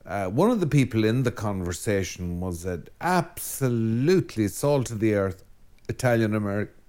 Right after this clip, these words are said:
Italian American businessman. Super guy, he's long dead now, died of cancer. Super guy. But I remember at one stage referring myself, to myself as an Irish Catholic. And he went,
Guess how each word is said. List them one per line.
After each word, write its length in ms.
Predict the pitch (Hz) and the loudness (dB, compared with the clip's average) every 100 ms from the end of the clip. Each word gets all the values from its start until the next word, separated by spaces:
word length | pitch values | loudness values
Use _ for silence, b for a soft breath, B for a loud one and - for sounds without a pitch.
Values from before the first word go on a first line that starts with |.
| - - - - | -20 -20 -20 -20
Italian 440 | - 127 117 113 | -2 0 2 0
American 540 | 107 98 95 - 87 | -2 -4 -6 -6 -8
businessman. 560 | 82 92 80 85 73 - - - - - - b b b b | -6 -10 -10 -14 -14 -20 -20 -20 -20 -20 -20 b b b b
Super 640 | - - - 170 156 - 107 | -16 -12 0 4 4 2 -4
guy, 340 | 87 92 85 | -2 -4 -2
he's 300 | 80 85 82 | -2 -4 -4
long 320 | 104 101 90 | -6 -4 -4
dead 260 | 87 85 78 | -6 -8 -8
now, 300 | 82 82 76 78 - - | -10 -10 -10 -14 -20 -10
died 220 | 98 90 | -6 -6
of 60 | 90 | -6
cancer. 520 | 98 80 78 - - - - - - | -8 -8 -12 -18 -20 -20 -20 -20 -20
Super 340 | - 120 - | -6 -6 -6
guy. 280 | 82 76 73 - - b b b b b | -14 -14 -14 -18 -20 b b b b b
But 100 | 131 | 2
I 60 | 127 | 4
remember 380 | 147 202 202 151 | 4 4 4 4
at 80 | |
one 180 | 123 143 | 4 2
stage 360 | 110 123 107 95 | 2 0 0 0
referring 480 | 104 - 104 95 90 | -4 -2 0 0 -2
myself, 600 | 92 - 90 80 - - - - | -4 -6 -10 -10 -12 -20 -20 -6
to 80 | |
myself 460 | 98 92 87 95 85 | -4 -4 -4 -8 -6
as 140 | 80 | -8
an 80 | 95 | -6
Irish 420 | 92 92 73 - | -4 -4 -6 -10
Catholic. 540 | - 107 110 - - - - b b b b b b b - | -10 -8 -6 -10 -14 -16 -20 b b b b b b b -10
And 160 | 98 | -6
he 100 | 101 | -4
went, 260 | 101 95 | -4 -6